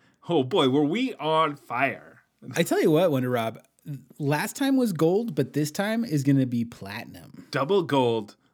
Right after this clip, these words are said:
Speaker 1: or platinum. I mean,
Speaker 2: Yeah.
Speaker 1: yes.
Speaker 2: Yes.
Speaker 1: This is
Speaker 2: Now,
Speaker 1: good.
Speaker 2: uh, f-, fellow geeks. <laughs> Fellow geeks, we have an awesome, awesome show for you. Um,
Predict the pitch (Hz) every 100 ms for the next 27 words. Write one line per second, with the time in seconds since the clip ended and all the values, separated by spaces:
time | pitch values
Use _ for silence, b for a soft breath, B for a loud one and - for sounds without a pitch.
0 | - 120 101 - 202 165 147 131 123 B
1 | B B B B 214 175 160 165 143 104
2 | - - - - - - - - - -
3 | b b b b - 139 - - - -
4 | - - - _ b b b 156 165 165
5 | 165 131 165 151 147 139 - 143 - _
6 | _ - 202 170 190 - 147 147 - -
7 | - 285 - - 330 - - - - 285
8 | - - 302 - 226 196 185 165 233 202
9 | 170 156 151 156 143 143 131 143 139 135
10 | 127 131 120 127 110 110 107 - 135 127
11 | 123 117